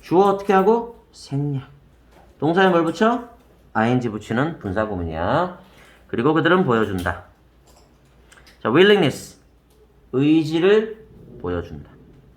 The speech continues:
하려는, 공개하려는 의지예요. 자, willingness입니다. 자, 노-, 노란색 체크할게요.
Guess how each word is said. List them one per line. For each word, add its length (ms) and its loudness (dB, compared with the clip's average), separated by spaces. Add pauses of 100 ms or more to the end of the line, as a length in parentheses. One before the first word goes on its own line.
(720)
하려는, 460 0
공개하려는 880 2
의지예요. 600 -2
자, 120 -6
willingness입니다. 1800 -2 (420)
자, 200 -6
노-, 280 -12 (160)
노란색 360 -6
체크할게요. 600 -4